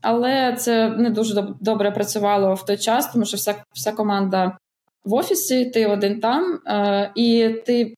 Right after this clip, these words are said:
якби переїхав фізично, тобто тіло твоє знаходиться вже в Лондоні, а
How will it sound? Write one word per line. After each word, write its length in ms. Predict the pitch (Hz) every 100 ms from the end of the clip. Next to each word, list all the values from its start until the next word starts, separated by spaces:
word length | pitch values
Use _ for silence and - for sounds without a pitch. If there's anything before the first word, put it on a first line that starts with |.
| _ -
якби 300 | 214 208 220
переїхав 460 | 240 233 254 -
фізично, 580 | - 233 220 180 - 180
тобто 260 | - - 196 -
тіло 220 | 262 233
твоє 160 | 220 208
знаходиться 680 | 208 220 214 208 208 196
вже 320 | 190 196 202 196
в 80 |
Лондоні, 500 | 226 370 320 220 190 196
а 220 | 202